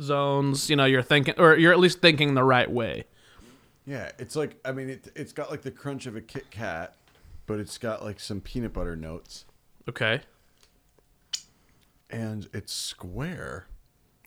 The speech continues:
Speaker 2: but puffy. <laughs> I don't, I don't know. The, a Dove caramel, um,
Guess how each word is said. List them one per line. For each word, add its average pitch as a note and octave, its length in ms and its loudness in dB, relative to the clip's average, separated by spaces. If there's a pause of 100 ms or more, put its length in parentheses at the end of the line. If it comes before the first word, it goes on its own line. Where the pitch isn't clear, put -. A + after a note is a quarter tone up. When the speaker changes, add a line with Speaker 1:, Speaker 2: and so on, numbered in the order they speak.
(140)
Speaker 2:
but G2+ 180 -8 (140)
puffy. - 640 -12 (1700)
<laughs> C#3 60 -12 (2000)
I A2 160 -4
don't, C3+ 140 -6 (1200)
I G#2+ 160 -4
don't C3 180 0
know. D3 340 -2 (380)
The, - 160 -8
a A#2 80 -2
Dove A#2+ 680 -4 (3000)
caramel, A#2 600 -10 (1700)
um, E2 420 -14